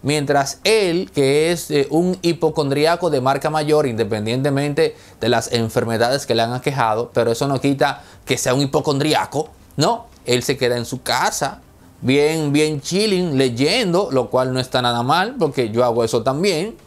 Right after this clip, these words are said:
pero como que es muy, es muy cojonudo, es muy, digamos, desagradable que tú mandes a la gente a exponer su salud, pero tú no lo vas a hacer, buen pendejo.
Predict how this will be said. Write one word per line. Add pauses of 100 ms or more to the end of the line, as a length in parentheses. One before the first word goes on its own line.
(300)
pero (520)
como
que
es
muy,
es
muy (100)
cojonudo, (400)
es
muy,
digamos,
desagradable
que
tú
mandes
a
la
gente
a
exponer
su
salud, (400)
pero
tú
no
lo
vas
a
hacer,
buen
pendejo.